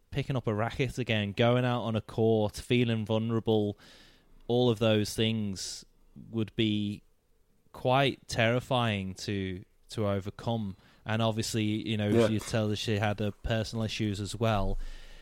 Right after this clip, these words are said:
Speaker 1: it's quite extraordinary that she went on to not only medal at the Olympics, but also win another major, something that many players dream of doing just once. She managed to do it.
Speaker 2: Yeah, exactly.
Speaker 1: It's extraordinary.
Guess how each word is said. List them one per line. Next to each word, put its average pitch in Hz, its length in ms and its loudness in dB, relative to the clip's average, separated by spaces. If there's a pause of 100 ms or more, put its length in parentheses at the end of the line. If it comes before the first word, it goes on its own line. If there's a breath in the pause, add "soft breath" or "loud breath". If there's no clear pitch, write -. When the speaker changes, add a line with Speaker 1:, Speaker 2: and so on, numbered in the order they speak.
(280 soft breath)
Speaker 1:
it's 131 180 0
quite 175 260 -2
extraordinary 156 560 4
that 127 160 2
she - 120 -2
went 139 180 4
on 135 160 2
to 117 380 2
not 127 180 -2
only 120 200 4
medal 117 320 2
at 98 80 -2
the 107 100 2
Olympics, 131 440 0
but 131 160 2
also 147 360 6
win 127 300 4
another 127 360 4
major, 120 420 4
something 151 560 2
that 147 180 2
many 143 420 2
players 139 520 2
dream 147 420 2
of 143 180 -2
doing 143 520 4 (160)
just 160 280 8
once. 156 680 6 (380 soft breath)
She 180 220 0
managed 156 380 -2
to 151 80 0
do 151 140 4
it. 151 120 10
Speaker 2:
Yeah, 147 120 12
exactly. 160 560 12
Speaker 1:
It's 127 120 8
extraordinary. 185 920 2